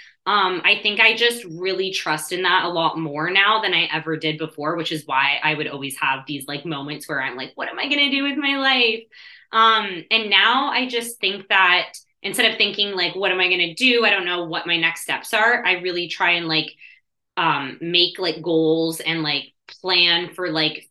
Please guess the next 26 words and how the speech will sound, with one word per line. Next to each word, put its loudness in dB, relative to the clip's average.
future -2
things. 2
Like, -6
what -2
do -2
I 2
wanna 0
do 0
next? 0
Or, -2
like, -4
because, 4
I 4
mean, 2
ultimately, 2
TikTok 0
content 2
is -4
maybe 2
not 2
gonna -2
be, -2
like, -2
a -8
forever -2
thing. -4